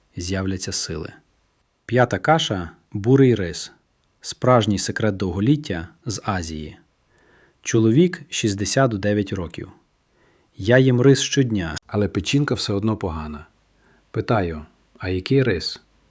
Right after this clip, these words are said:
Він: «Білий, звичайний». Кажу: «Ось у чому помилка. Білий рис — це мертвий продукт.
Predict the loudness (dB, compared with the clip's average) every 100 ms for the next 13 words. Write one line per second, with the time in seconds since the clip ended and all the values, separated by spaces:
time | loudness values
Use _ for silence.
0 | _ -6 -2 -2 -4 -12 _ _ -2 2
1 | 2 -2 -10 _ -10 -6 -4 -2 -4 -6
2 | -10 _ _ _ _ _ _ _ -6 -2
3 | -2 -4 -10 _ -2 -2 -2 -2 -2 0
4 | -2 -4 -6 -10 -14 -16 _ _ _ -8
5 | 0 2 2 2 2 0 -2 -10 _ -8
6 | -4 -2 -2 -2 -2 -2 -4 -4 -6 -8
7 | -18